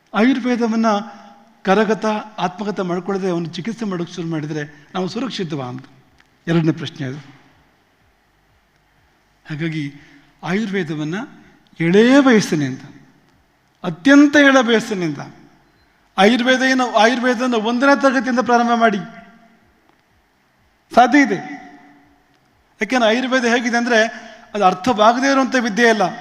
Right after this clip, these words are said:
ಅರ್ಥ ಮಾಡ್ಕೊಂಡ್ರೆ ಎಷ್ಟು ಕೂಡ ಅರ್ಥ ಮಾಡ್ಕೊಳ್ಳಿಕ್ಕೆ ಇದೆ ಅದರಲ್ಲಿ. ಆದ್ರೆ ತುಂಬ ಚಿಕ್ಕ ಮಗುವಿಗೆ ಕೂಡ ಹೇಳ್ಕೊಡ್ಬೋದು ಅಂತ. ಅಷ್ಟು ಸರಳವಾಗಿರ್ತಕ್ಕಂಥ ಒಂದು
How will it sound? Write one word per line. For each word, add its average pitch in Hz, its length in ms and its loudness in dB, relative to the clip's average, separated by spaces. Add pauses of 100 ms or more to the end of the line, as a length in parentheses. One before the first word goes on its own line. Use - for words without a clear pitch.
(680)
ಅರ್ಥ 151 160 -6
ಮಾಡ್ಕೊಂಡ್ರೆ 196 460 -2
ಎಷ್ಟು 226 180 -6
ಕೂಡ 240 120 -4
ಅರ್ಥ 226 160 -2
ಮಾಡ್ಕೊಳ್ಳಿಕ್ಕೆ 208 460 -4
ಇದೆ 226 100 2
ಅದರಲ್ಲಿ. 175 340 0
ಆದ್ರೆ 208 340 0 (460)
ತುಂಬ 220 200 -4
ಚಿಕ್ಕ 208 340 -8
ಮಗುವಿಗೆ 214 400 -4
ಕೂಡ 233 140 -4
ಹೇಳ್ಕೊಡ್ಬೋದು 202 680 0
ಅಂತ. 139 220 -8 (560)
ಅಷ್ಟು 233 200 -2
ಸರಳವಾಗಿರ್ತಕ್ಕಂಥ 226 800 -2
ಒಂದು 180 340 -4